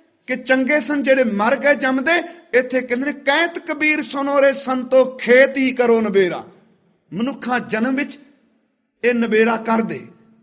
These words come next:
ਬਾਣੀ ਨਹੀਂ ਦਰਜ ਕੀਤੀ। ਉਸ ਤੋਂ ਬਾਅਦ ਆਇਆ ਜੀ ਛੱਜੂ, ਤੀਜਾ ਭਗਤ। ਉਹਨੇ ਕਿਹਾ,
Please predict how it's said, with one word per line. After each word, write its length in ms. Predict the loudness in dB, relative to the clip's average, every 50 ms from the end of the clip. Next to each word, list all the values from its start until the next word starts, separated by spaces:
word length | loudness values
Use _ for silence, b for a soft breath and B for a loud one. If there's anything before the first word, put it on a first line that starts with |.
| _ _ _ _ _ _ _ _ _ _ _ -6
ਬਾਣੀ 280 | -4 -2 -2 -2 -2
ਨਹੀਂ 120 | -2 -2 0
ਦਰਜ 240 | 0 0 0 -2 -8
ਕੀਤੀ। 460 | -6 -6 -6 -4 -4 -8 -8 -8 -14 -20 _ _ _ _ _ _ _ _ _ _ _ _ _ _ _ _ _ _ _ -2
ਉਸ 160 | -2 -2 -2
ਤੋਂ 220 | -4 -6 -4 -4
ਬਾਅਦ 280 | -2 -2 -2 -2 -4 -6
ਆਇਆ 360 | -6 -4 -2 -2 -2 -2 -4
ਜੀ 240 | -4 -4 -6 -6 -6
ਛੱਜੂ, 360 | -8 -8 -8 -6 -6 -8 -10
ਤੀਜਾ 440 | -8 -6 -6 -6 -4 -2 -2 -4 -2
ਭਗਤ। 400 | -2 -4 -4 -4 -6 -10 -10 -16 -20 -20 _ _ _ _ _ _ _ _ _ _ _ _ _ _ _ _
ਉਹਨੇ 280 | -2 -2 -2 -2 -4 -6
ਕਿਹਾ, 360 | -4 -4 -4 -4 -4 -6